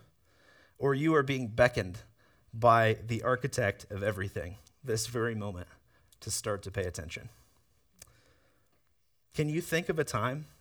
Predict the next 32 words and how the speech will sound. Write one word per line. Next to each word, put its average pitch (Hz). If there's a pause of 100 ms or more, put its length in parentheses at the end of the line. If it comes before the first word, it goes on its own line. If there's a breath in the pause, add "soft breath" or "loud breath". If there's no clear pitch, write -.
(100)
when 127
you 139
experienced 110 (440 soft breath)
what 131
it 107
felt 127
like 92
to -
be 95
chosen 113 (160)
by 98
God? 87 (2000 soft breath)
I 101
want 110
you 113
to 101
just 107
reflect 90
on 82
that -
for -
a -
second. - (2750)
Can 117
you 110
think 147
of 160
a 151
time 120
in 117
your 107
life 87